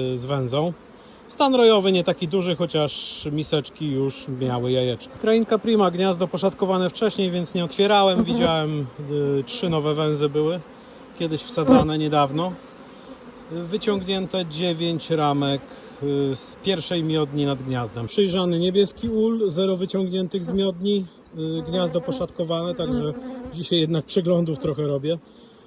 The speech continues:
Speaker 1: Ale bardzo szybko te przeglądy idą bez, bez telefonu, który przeszkadza i tak dalej. Zielony ul, y, ten niby agresywny taki,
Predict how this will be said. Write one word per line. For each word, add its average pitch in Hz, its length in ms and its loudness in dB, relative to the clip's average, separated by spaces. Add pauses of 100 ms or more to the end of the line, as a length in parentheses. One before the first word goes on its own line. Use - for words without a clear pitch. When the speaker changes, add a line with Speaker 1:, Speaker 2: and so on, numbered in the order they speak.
(220)
Speaker 1:
Ale 170 140 2
bardzo 185 600 0
szybko - 360 0
te 151 100 -4
przeglądy 151 500 -6
idą 147 300 -6
bez, - 680 -10
bez 139 240 -8
telefonu, 151 560 -4
który 139 360 -4
przeszkadza 139 600 -6
i 127 80 -6
tak 127 140 -10
dalej. 139 320 -6 (640)
Zielony 190 520 2
ul, 175 340 2 (560)
y, 151 80 -8
ten 170 180 -4
niby 170 240 -2
agresywny 156 580 -4
taki, 143 360 -6